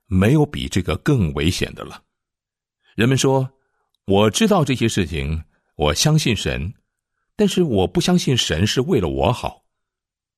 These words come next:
事实上，神希望我们相信他有一个永恒的计划，为的是神子民的好处。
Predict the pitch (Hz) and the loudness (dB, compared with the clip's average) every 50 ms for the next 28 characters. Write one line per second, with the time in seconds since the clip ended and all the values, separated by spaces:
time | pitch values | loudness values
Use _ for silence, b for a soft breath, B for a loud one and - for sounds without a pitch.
0 | _ _ _ _ _ _ _ _ _ _ _ - - 202 151 139 123 139 127 113 | _ _ _ _ _ _ _ _ _ _ _ 0 0 2 2 2 2 2 2 2
1 | 110 107 98 - 104 95 98 104 - - - 143 143 135 117 95 82 73 71 76 | 2 2 2 2 2 2 2 2 2 0 0 2 2 2 2 2 2 0 0 -2
2 | 80 87 - 98 98 98 - 107 87 85 82 - - 92 98 95 78 69 73 78 | -2 -2 0 0 0 0 0 0 0 0 -2 -2 -2 -2 0 0 0 -2 -2 -4
3 | - 85 80 80 80 80 71 71 71 - 73 76 82 87 87 - 85 73 - - | -4 -4 -4 -4 -4 -4 -4 -4 -6 -6 -8 -6 -4 -4 -4 -4 -4 -6 -4 -4
4 | 76 67 71 - _ _ _ _ _ _ _ _ _ _ _ _ _ - 135 147 | -6 -6 -8 -12 _ _ _ _ _ _ _ _ _ _ _ _ _ -2 0 0
5 | 131 101 104 101 - - 104 95 92 - - 92 82 87 98 110 110 - - 90 | 2 2 0 0 0 2 2 2 2 0 0 0 2 2 2 2 0 0 0 0
6 | 76 71 73 71 82 104 104 80 71 60 - - - - 69 - _ | 0 0 0 0 0 0 0 -2 -6 -8 -8 -8 -10 -10 -12 -14 _